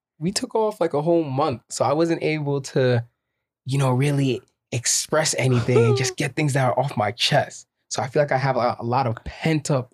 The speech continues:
Speaker 1: emotions,
Speaker 2: Tell
Speaker 1: you
Speaker 2: him
Speaker 1: know?
Speaker 2: why you mad, babe.
Speaker 1: Ju-, just,
Speaker 2: Tell him why you
Speaker 1: just,
Speaker 2: mad.
Speaker 1: I mean, that's what we about to do today. You know what I mean?
Speaker 2: <laughs> But no, I feel the same exact way. So, you guys, we decided to dedicate this episode to get things off our chest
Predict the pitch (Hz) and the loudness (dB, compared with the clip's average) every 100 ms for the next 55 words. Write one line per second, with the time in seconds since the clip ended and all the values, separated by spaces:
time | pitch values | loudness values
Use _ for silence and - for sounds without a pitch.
0 | - 120 110 - - 87 214 202 185 170 | -4 -2 -2 -4 -8 -6 0 2 2 2
1 | 165 165 156 151 156 156 156 107 170 170 | 0 0 0 -2 -4 -2 -2 0 2 2
2 | 180 165 151 151 147 175 175 143 147 143 | 4 2 2 0 -4 -4 0 2 4 2
3 | 135 - - - - - 143 151 160 160 | 0 -4 -6 -4 -6 -4 -2 -2 2 2
4 | 185 170 349 - 466 - 370 349 220 233 | 2 0 0 2 2 0 0 0 2 2
5 | 320 440 539 605 - - 403 - 269 233 | 2 2 0 -2 -2 -2 -2 0 -2 0
6 | 214 202 233 285 247 208 214 - 196 175 | 0 0 -2 0 2 2 0 0 0 2
7 | 185 190 - - - 185 190 190 165 - | 2 0 -4 -12 -8 -6 -2 0 -2 -4
8 | 185 160 185 175 160 156 160 - 156 147 | -6 -2 0 0 0 -2 -4 0 2 2
9 | 160 247 - _ _ _ - 156 151 185 | 0 -2 -6 _ _ _ -4 -2 0 2
10 | 160 - 185 - 160 160 151 156 160 165 | 0 -2 -6 -6 -2 -2 -2 -2 0 0
11 | 190 185 170 175 170 180 - 208 - - | 0 -2 -4 0 0 0 0 -2 -2 -4
12 | - 175 - - 151 143 147 - - - | -4 -4 -4 -2 0 0 -4 -8 -20 -20
13 | _ - 202 180 202 - 190 196 - 180 | _ -6 -4 0 -2 -2 -4 -2 -2 0
14 | 180 - 170 165 - - 208 - - - | 0 0 -4 -2 -2 0 0 0 -2 -8
15 | - | -8